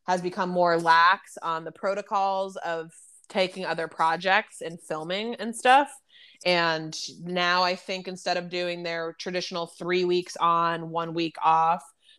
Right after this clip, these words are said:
they're actually doing, like, four weeks on and then, like, a few weeks off. So,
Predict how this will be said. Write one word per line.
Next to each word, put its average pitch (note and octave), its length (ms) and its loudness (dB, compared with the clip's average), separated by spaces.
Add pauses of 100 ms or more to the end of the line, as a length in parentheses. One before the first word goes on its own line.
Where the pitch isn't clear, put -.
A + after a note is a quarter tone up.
they're E3+ 100 2
actually E3+ 240 -2
doing, E3+ 180 2
like, D#3 140 -8 (140)
four F3 280 0
weeks A#3 320 -6
on C4+ 520 -4
and E3 180 -6
then, D#3+ 120 -2
like, D3+ 200 -4 (280)
a D3+ 100 0
few F#3 380 0
weeks B3 360 -4
off. B3 400 6 (100)
So, E3+ 560 4